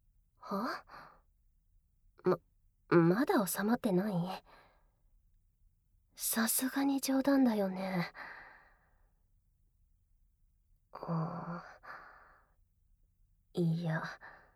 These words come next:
どうやら本当らしいね。あんなに出したのにまだ大きいままだ。しかも、こんなにビクビクさせて。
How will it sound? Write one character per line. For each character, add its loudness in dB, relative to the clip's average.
ど 0
う -2
や -6
ら -4
本 -8
当 -10
ら -8
し -6
い -4
ね。 -6
あ -2
ん -4
な -4
に -4
出 -4
し -4
た -2
の 2
に -2
ま -2
だ 0
大 0
き -2
い 0
ま 0
ま 0
だ。 -4
し -6
か -6
も、 0
こ -8
ん -4
な -6
に -6
ビ -4
ク -12
ビ -10
ク -14
さ -8
せ -8
て。 -12